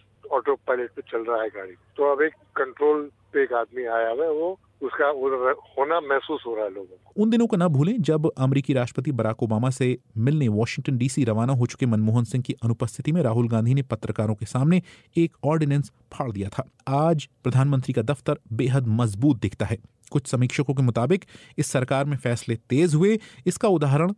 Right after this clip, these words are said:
Speaker 2: सड़कों के बनने के लिए जमीन अधिग्रहण में तेजी आदि फैसले दिखते हैं।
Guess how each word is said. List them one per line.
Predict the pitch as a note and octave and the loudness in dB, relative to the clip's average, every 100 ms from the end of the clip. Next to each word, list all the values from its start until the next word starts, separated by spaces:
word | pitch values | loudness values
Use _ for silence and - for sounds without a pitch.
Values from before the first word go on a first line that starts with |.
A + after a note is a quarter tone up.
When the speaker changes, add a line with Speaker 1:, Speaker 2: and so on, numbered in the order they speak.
| _ | _
Speaker 2:
सड़कों | - - C3+ C#3 E3+ | -18 -4 -2 0 0
के | D3+ | 0
बनने | C#3+ A2 A#2 B2 | 0 2 2 2
के | B2+ B2+ B2+ | 2 2 2
लिए | A#2+ B2 C3 | 2 0 0
जमीन | G#2+ A2 B2 C3 - | 0 2 2 2 -2
अधिग्रहण | A#2 A2+ A2+ A#2 B2 | -4 -2 0 0 2
में | A#2+ - | 0 -2
तेजी | C#3 D3+ F3+ - | 0 0 0 -4
आदि | B2 B2 D3+ | -6 -4 -4
फैसले | - G#2 - D#3 | -2 -4 -2 -2
दिखते | E3+ - A2 | -2 -2 -2
हैं। | G#2+ | -4